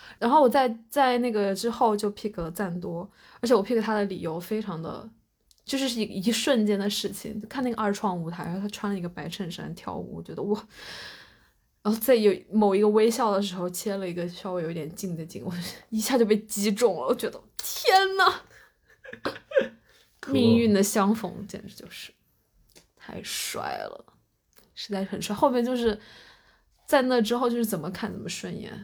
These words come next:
Speaker 2: 嗯。
Speaker 1: 所有的东西都变成了优点。
Speaker 2: 嗯。
Speaker 1: 然后就觉得他，哪怕他讲了什么，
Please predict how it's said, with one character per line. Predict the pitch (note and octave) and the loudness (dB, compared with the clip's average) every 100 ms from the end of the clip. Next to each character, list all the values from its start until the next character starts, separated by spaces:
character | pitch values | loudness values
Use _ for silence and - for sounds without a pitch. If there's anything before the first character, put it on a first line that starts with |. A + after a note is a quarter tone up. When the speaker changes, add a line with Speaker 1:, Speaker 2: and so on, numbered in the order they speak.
| - | -8
Speaker 2:
嗯。 | A2 | -2
Speaker 1:
所 | G#3 A#3+ | 4 6
有 | B3 | 6
的 | G3+ | 2
东 | G3 A3 G3+ | -4 -2 -2
西 | G#3+ | -2
都 | F#3+ | -8
变 | F3+ E3+ | -8 -12
成 | F3 | -12
了 | - | -12
优 | D#3 E3 | -10 -10
点。 | E3 - _ - | -12 -16 _ -14
Speaker 2:
嗯。 | G2+ F#2 - | -12 -12 -8
Speaker 1:
然 | G3 | -2
后 | F3 | -2
就 | F3 | -2
觉 | F3+ F3 | -4 -4
得 | E3+ | -4
他， | F#3 F3 F3+ G3+ _ _ _ _ - | -4 -6 -8 -12 _ _ _ _ -4
哪 | G3+ F#3+ | 0 2
怕 | G#3+ | 0
他 | G#3 G#3+ | 0 -2
讲 | G#3 A3+ F3+ | 0 0 0
了 | F3 G3 | 0 0
什 | F#3+ | -2
么， | E3+ E3 F3 | -4 -4 -6